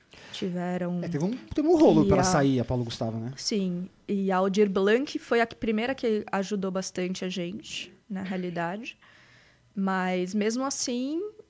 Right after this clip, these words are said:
Speaker 1: é, considerando a quantidade de pessoas que tem no audiovisual, não, não foi o suficiente. É,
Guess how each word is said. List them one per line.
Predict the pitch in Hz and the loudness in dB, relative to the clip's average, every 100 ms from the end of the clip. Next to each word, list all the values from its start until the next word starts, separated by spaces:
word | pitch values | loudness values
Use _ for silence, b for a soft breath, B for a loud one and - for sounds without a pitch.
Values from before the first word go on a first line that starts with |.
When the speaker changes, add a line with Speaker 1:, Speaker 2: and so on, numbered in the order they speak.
| - - | -20 -6
Speaker 1:
é, | 208 196 196 | -4 -2 -2
considerando | 196 254 240 240 220 226 277 | -4 -4 -2 2 2 4 0
a | |
quantidade | 269 254 254 220 262 330 302 | -2 -4 -2 -2 -2 -2 -4
de | - | -2
pessoas | 240 - 220 208 208 | -2 -2 0 0 -2
que | - - | -8 -8
tem | 208 | -6
no | 202 | -4
audiovisual, | 196 196 190 190 196 190 180 175 190 b b b b b | -4 -4 -6 -6 -4 -2 -2 -4 -8 b b b b b
não, | 208 208 214 208 | -2 -2 -4 -4
não | 214 196 | -4 -4
foi | - 196 220 | -4 -4 -4
o | 220 | -6
suficiente. | 214 - 196 - 185 196 311 - - - _ b b b b b b _ | -10 -10 -8 -4 -4 -6 -10 -14 -18 -18 _ b b b b b b _
É, | 196 185 180 180 180 175 180 | -6 -4 -4 -4 -6 -6 -8